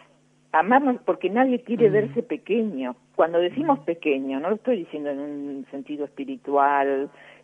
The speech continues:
Speaker 1: sino la pequeñez, ese niño pequeño que quedó desamparado, que quedó lleno de miedo y que todavía nos sigue habitando. Todo lo que aparece, todas esas emo-, emociones que nos perturban, que nos hacen sufrir,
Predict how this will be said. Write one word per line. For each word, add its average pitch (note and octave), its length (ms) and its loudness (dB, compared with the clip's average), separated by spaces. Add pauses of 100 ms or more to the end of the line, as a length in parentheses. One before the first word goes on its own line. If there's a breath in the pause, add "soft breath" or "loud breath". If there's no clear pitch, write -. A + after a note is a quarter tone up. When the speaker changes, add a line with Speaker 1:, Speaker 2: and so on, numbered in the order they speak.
(140)
Speaker 1:
sino B3+ 440 4 (180)
la E3 160 0
pequeñez, F#3+ 540 0 (100)
ese A3+ 260 2
niño B3 340 4
pequeño D#3 640 -2
que D3 120 -10
quedó E3+ 280 0
desamparado, D#3+ 960 0
que C#3+ 100 -14
quedó E3 340 -2
lleno E3+ 360 -8
de D3 100 -8
miedo C#3 500 -6
y D3+ 120 -12
que D#3+ 120 -6
todavía F3 540 0
nos F#3+ 160 -6
sigue F#3+ 260 0
habitando. D#3 720 0 (720 soft breath)
Todo D4+ 360 6
lo D#3 180 4
que C#3+ 360 -6
aparece, D#3+ 580 0
todas A3+ 320 0
esas F3+ 220 -6 (100)
emo-, C#3+ 200 -6 (300)
emociones D3+ 460 -12
que C#3 120 -6
nos C3 140 -8
perturban, C#3 920 -4
que C3 100 -6
nos B2+ 160 -8
hacen C#3 340 -6
sufrir, C3+ 640 -8